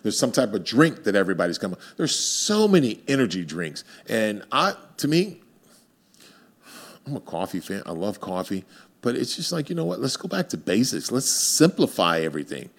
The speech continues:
There wasn't no Red Bull and, and Monsters and Celsius and all types of stuff out there back back when I first started working out. And it was one of the, it was eating right. It was, it was hydrating yourself. It was motivating. It was being consistent.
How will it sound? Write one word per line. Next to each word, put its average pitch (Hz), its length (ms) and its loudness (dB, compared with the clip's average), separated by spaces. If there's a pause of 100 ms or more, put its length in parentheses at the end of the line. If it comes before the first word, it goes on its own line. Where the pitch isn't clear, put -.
(220)
There 127 100 0
wasn't 175 300 0
no 139 120 2
Red 90 480 -2
Bull 90 500 -2
and, 73 200 -10 (400)
and 80 440 -10
Monsters 101 920 0
and 73 380 -8
Celsius 110 880 0
and 85 220 -6
all 147 180 6
types 127 320 2
of 101 80 -2
stuff 120 260 2
out 113 180 2
there 113 140 4
back 104 380 4 (360)
back 104 220 4
when 95 100 -2
I 101 120 0
first 117 240 2
started 113 240 2
working 107 340 0
out. 113 220 -2 (320)
And 123 200 2
it 127 120 4
was 127 440 2
one 143 160 4
of 139 80 4
the, 156 80 4
it 143 140 2
was 127 180 4
eating 147 240 8
right. 151 260 0
It 127 100 -2
was, 113 140 0 (180)
it 120 120 -2
was 110 120 0
hydrating 147 480 4
yourself. 147 720 -2
It 117 80 2
was 110 160 4
motivating. 151 520 6
It 135 60 2
was 101 120 -2
being 160 220 6
consistent. - 600 6